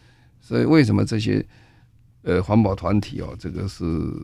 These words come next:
是，是这么不高兴这件事情？那比如说这个，呃，这个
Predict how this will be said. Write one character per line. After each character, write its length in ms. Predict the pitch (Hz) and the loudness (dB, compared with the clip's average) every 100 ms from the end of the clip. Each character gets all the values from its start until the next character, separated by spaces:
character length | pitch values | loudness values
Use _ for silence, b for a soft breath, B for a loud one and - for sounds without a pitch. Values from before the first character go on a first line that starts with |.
| - - - - - _ - _ _ | -16 -20 -20 -20 -20 _ -20 _ _
是， 400 | - 110 101 - | -4 -2 -2 -4
是 180 | - 113 | -4 -4
这 160 | 117 110 | 0 0
么 100 | 95 | 0
不 160 | - | -6
高 280 | 90 101 123 | -2 2 2
兴 240 | 131 127 92 | 2 -2 -2
这 160 | 92 | -6
件 240 | - 78 78 | -6 -8 -8
事 160 | 78 | -10
情？ 180 | - - - b b b b b b | -14 -16 -20 b b b b b b
那 640 | - 107 101 95 92 98 95 | 0 4 4 2 0 0 -2
比 100 | 92 | -4
如 160 | 90 101 | -2 -2
说 260 | 98 98 | 0 0
这 140 | 101 90 | -2 -4
个， 500 | 90 87 82 82 85 | -6 -6 -6 -8 -10
呃， 300 | 85 87 76 69 90 - _ _ _ _ _ _ _ _ _ _ | -10 -10 -10 -14 -20 -20 _ _ _ _ _ _ _ _ _ _
这 120 | 80 | -6
个 540 | 85 82 - - - | -4 -2 -4 -8 -10